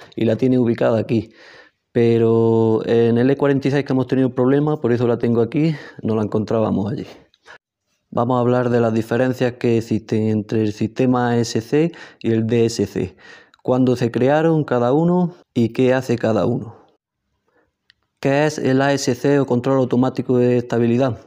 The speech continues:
Este sistema, sobre todo, se concentra en evitar el deslizamiento de las ruedas motrices en la, en la aceleración. Esto lo hace actuando sobre la gestión del motor,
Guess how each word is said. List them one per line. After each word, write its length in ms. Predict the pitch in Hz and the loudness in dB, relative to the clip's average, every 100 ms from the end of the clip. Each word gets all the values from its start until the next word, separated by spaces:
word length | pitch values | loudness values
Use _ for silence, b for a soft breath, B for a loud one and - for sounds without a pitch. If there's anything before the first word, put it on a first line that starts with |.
| - | -4
Este 240 | 135 135 139 | -4 -2 -2
sistema, 600 | 135 135 147 160 147 - | -2 0 0 0 -4 -8
sobre 300 | - 117 110 | -2 0 0
todo, 260 | 131 139 131 | 0 0 0
se 100 | 120 | -2
concentra 760 | 113 110 131 139 135 143 143 B B B | -2 -2 0 0 0 -2 -2 B B B
en 140 | 117 | -2
evitar 400 | 110 107 107 131 | 0 0 0 0
el 180 | 117 113 | 2 0
deslizamiento 640 | 107 107 107 117 131 135 | 0 -2 -2 -2 -2 0
de 80 | 113 | 0
las 100 | 104 | 0
ruedas 320 | 113 131 123 | 0 0 0
motrices 520 | 113 117 135 127 139 139 B B | 0 0 -2 -2 -4 -6 B B
en 760 | - 117 110 110 107 104 104 104 | -4 0 0 0 -2 -2 -2 0
la, 180 | 107 - | -2 -2
en 140 | 113 | -2
la 80 | 110 | 0
aceleración. 600 | 104 110 104 113 113 107 - _ _ B B B B B B - | -2 -2 0 0 -2 -6 -8 _ _ B B B B B B -10
Esto 320 | - 127 - 139 | -4 -4 0 2
lo 140 | 139 | 2
hace 420 | 135 147 156 156 - | 2 0 0 -2 -8
actuando 520 | - 113 - 120 127 | -6 -4 -2 0 0
sobre 240 | 120 110 107 | 0 0 0
la 100 | 110 | 0
gestión 380 | 110 104 131 131 | -4 -2 0 2
del 100 | 127 | 2
motor, 520 | 131 139 151 165 | 2 0 -2 -2